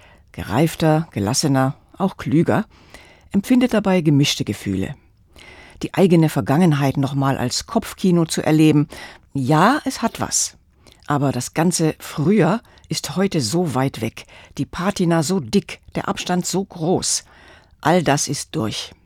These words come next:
Das Warum verstanden und das Wozu begriffen.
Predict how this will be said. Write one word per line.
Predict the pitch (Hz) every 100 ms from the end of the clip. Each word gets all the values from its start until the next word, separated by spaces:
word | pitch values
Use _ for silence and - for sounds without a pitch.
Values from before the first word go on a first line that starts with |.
| _ _
Das | - 135
Warum | 123 117 170 196
verstanden | 131 - 156 160 151 156 - - _
und | 196
das | 190 -
Wozu | 160 156 - 120 123 -
begriffen. | 151 - 110 - 110